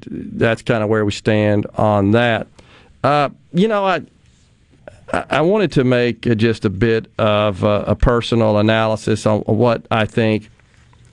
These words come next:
was at play in the election on Tuesday and what I think will continue to be in play, and that is Americans, fu-, fundamental to a prosperous and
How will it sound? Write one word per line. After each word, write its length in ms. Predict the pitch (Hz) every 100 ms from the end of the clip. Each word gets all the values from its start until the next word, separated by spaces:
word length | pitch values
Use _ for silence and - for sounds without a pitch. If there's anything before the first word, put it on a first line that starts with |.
| _ _ _ -
was 300 | 123 123 120
at 160 | 120
play 560 | - 147 139 117 110 98 - -
in 180 | 120 120
the 100 | 117
election 420 | 117 120 - 117
on 140 | 110
Tuesday 580 | - 131 123 107 110 110
and 80 | 120
what 100 | 135
I 60 |
think 320 | 139 180 190 143
will 120 | 139
continue 440 | 139 131 185 202
to 80 | 120
be 220 | 98 101
in 80 | 98
play, 360 | - 107 98 113
and 140 | 143
that 140 | 277
is 340 | 220 143 117 - - - - _ _ - - - - - - -
Americans, 1000 | 147 190 254 370 359 - 180 147 107 107 - _ _ _ _ _ _ _
fu-, 220 | - 247
fundamental 1080 | - - 311 302 214 151 147 143 117 98 - _
to 400 | - 135 123 117 -
a 100 | 117
prosperous 1080 | - - 156 151 - - 143 165 - - - - _ _ _ _ - - _ - - - - -
and 760 | 123 120 117 117 113 110 107